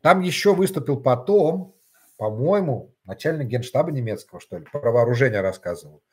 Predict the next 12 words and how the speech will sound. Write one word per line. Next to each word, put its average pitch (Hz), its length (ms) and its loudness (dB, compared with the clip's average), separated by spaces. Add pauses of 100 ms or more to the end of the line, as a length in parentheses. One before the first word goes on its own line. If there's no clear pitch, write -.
(280)
Но 123 100 -4
тоже 143 300 4
в - 80 -12
те 156 160 4
же 120 120 0
ворота, 135 420 2
всё - 220 -2
в 123 80 0
одно 110 280 -2
и 95 60 -6
то 82 180 -18
же. - 140 -20